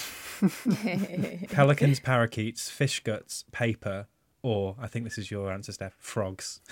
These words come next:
Speaker 2: <laughs>
Speaker 1: Frogs.
Speaker 2: I think maybe parakeets if they're gonna turn back into their normal form <laughs> is my answer.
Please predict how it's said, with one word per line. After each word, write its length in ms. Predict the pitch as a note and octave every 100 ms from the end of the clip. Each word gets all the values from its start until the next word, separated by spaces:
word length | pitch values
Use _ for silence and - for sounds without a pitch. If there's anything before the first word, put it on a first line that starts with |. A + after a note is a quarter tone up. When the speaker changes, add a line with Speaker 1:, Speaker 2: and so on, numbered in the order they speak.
| D5+ F5+ A5 -
Speaker 2:
<laughs> 540 | _ _ _ _ - _
Speaker 1:
Frogs. 440 | - - F#3+ - _ _ - - _ _ _ _ - G#3+ G3+ - G3+ -
Speaker 2:
I 80 | C#3
think 640 | - F#3+ G#3+ C#4 - - _ - - _ _ _ _ _ _ _ _ _ _ _ _ _ A#2
maybe 760 | G#2 G2 F#2+ F#2+ F#2+ F#2 - _ _ _ _
parakeets 680 | - A#2 G2 - F#2+ - G2+
if 100 | -
they're 100 | F#2+
gonna 160 | F#2
turn 280 | - G#2 F#2
back 240 | F2+ -
into 180 | F#2+ F#2
their 100 | F#2+
normal 280 | F#2 F2 F2
form 360 | - F#2+ F2+ F#2 - - - - - -
<laughs> 1200 | A#3+ - E4 C#4 G#3+ G#3 - A3 - F#3 - C#3+
is 140 | A#2
my 160 | G#2 F#2+
answer. 420 | F2+ - - F#2+